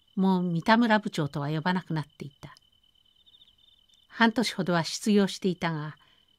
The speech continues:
外資系の製薬会社に職を見つけ、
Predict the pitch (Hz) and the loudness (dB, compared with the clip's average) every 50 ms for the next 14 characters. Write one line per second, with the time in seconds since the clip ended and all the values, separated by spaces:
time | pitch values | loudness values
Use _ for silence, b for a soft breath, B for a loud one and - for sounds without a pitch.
0 | _ _ - 208 208 247 247 - - - 233 220 214 208 185 - - 214 208 208 | _ _ 0 2 2 2 2 0 -2 0 2 4 4 4 2 2 2 2 4 4
1 | 190 - - 190 180 185 175 160 - 160 151 139 - - 147 147 - - 180 165 | 2 0 -2 -2 -2 -2 -2 -2 -4 -6 -6 -6 -6 -6 -8 -8 -6 -6 -4 -4
2 | 165 151 - - - - - 151 156 | -4 -4 -6 -8 -12 -12 -12 -12 -12